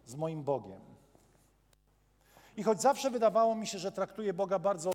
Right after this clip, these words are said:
osobiście i bardzo blisko, to dzisiaj jestem w miejscu, w którym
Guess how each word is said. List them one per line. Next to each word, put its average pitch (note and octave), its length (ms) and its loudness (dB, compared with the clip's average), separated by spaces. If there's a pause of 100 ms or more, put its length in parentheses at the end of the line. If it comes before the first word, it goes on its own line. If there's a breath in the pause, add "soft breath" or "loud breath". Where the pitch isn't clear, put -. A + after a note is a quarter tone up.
osobiście F#3+ 440 -8
i F3 40 -6
bardzo D#3+ 340 -2
blisko, D#3+ 540 -10 (460 loud breath)
to F#3 80 -6
dzisiaj A3+ 240 -6
jestem G3+ 240 -6
w D#3+ 80 -12
miejscu, A3 340 -8
w - 60 -18
którym G3 440 -6